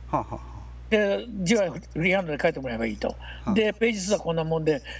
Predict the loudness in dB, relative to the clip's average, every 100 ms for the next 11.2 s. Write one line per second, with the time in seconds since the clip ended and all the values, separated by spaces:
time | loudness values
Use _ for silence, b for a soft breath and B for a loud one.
0 | -6 0 2 2 0 0 2 2 2 2
1 | 2 2 0 2 2 2 2 2 0 -2
2 | B 4 4 4 2 2 0 2 0 -2
3 | -2 -2 -2 -6 -8 -8 -12 -4 -2 0
4 | 0 0 -2 -2 -4 -6 -4 -4 -2 -4
5 | -4 -6 -2 -2 -4 -12 -16 -16 -16 -16
6 | 0 2 4 2 0 0 -4 -6 -6 -4
7 | -4 -6 -10 -12 -10 -10 -10 -12 B B
8 | B 2 2 4 0 2 4 4 0 -2
9 | B -16 -6 -2 2 2 2 0 0 0
10 | 0 -2 0 2 2 4 4 2 -2 -6
11 | -6